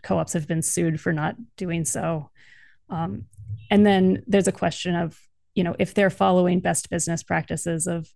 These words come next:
of a for-profit industry, which they largely have over the last couple of decades,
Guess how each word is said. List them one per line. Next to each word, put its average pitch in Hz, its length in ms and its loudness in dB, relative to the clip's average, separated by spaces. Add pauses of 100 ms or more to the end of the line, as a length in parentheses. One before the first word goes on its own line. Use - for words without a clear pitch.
of 180 120 -2
a 185 80 -2
for-profit 170 560 -4
industry, 165 640 0 (640)
which 180 280 -4 (140)
they 180 160 0
largely 175 460 -2
have 160 520 -6
over 175 180 -4
the 175 100 0
last 160 540 -4
couple 170 260 -4
of 175 120 -4
decades, 170 600 -6